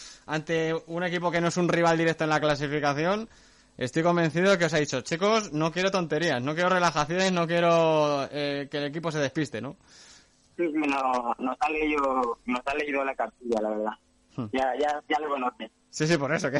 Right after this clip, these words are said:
Speaker 1: que, que este, vamos, no, es que no lo dudo ni un instante. Y, y sé que, además es que estoy seguro, además, de que este partido le pone a él también más intranquilo que, por ejemplo, si jugáis ante el Manchego o el Socuellamos. Es que estoy convencido, ¿eh? En fin,
Speaker 2: Sí.
Speaker 1: bueno,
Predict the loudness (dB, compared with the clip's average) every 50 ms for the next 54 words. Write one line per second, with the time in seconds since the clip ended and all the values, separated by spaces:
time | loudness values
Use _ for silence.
0 | -2 -2 -4 -2 0 0 0 2 2 4 4 4 4 2 2 0 0 -2 0 2
1 | 4 4 6 8 8 8 8 8 8 8 8 6 6 4 2 2 2 2 2 2
2 | 0 -4 -4 -4 -6 -6 -4 -4 -4 -6 -4 -6 -6 -2 -2 0 2 2 2 2
3 | 0 -2 -2 0 2 2 2 2 2 0 2 2 2 2 0 -2 -8 -6 -2 -2
4 | -2 0 -2 -2 -4 -6 -8 -10 _ -10 -4 -4 -2 2 2 4 4 4 4 4
5 | 2 0 -2 -2 -2 -4 -2 -2 -4 -2 0 -2 -2 0 2 2 2 2 2 4
6 | 4 6 4 4 2 -2 -2 -2 -2 0 0 2 4 4 4 2 0 -4 -10 -20
7 | -20 -20 -20 -20 -12 -2 0 0 0 2 2 2 4 4 2 2 2 0 2 2
8 | 0 2 0 0 0 0 0 0 -2 -2 -2 -2 -4 -4 -4 -6 -4 -4 -6 -6
9 | -6 -6 -6 -6 -6 -6 -6 -6 -6 -8 -8 -6 -6 -6 -4 -6 -6 -6 -6 -8
10 | -10 -12 -12 -8 -4 -4 -4 -2 -2 -4 -4 -6 -6 -8 -4 -2 -2 0 0 -2
11 | -4 -4 -4 -2 0 0 2 0 0 0 0 -2 -2 -4 -8 -10 -12 -12 -12 -12
12 | -12 -14 -14 -14 -16 -18 -4 -2 0 4 4 4 4 4 0 -6 -16 -18 -18 -8
13 | -6 -4 0 2 4 4 4 2 0